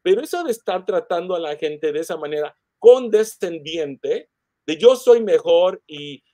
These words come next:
tengo misericordia de ti y espero que algún día llegues a mi nivel". Y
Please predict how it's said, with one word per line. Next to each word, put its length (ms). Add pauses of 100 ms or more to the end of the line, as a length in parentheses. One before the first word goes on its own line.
tengo 540 (120)
misericordia 880
de 140
ti 460
y 240
espero 600
que 240
algún 320
día 260
llegues 320
a 80
mi 120
nivel". 420 (320)
Y 220